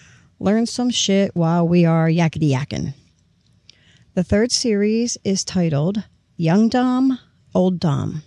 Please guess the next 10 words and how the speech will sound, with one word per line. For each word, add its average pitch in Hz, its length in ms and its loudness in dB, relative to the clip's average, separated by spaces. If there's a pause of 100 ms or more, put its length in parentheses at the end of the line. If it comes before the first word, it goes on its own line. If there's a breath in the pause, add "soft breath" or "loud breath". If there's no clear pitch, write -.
(680 soft breath)
I 175 180 2 (100)
am 196 240 0
excited - 540 -4 (160)
to - 120 -8
introduce 220 640 0 (100)
a 185 220 0
young 185 440 0
lifestyle 208 680 -2
dom 165 440 -2
who 175 200 2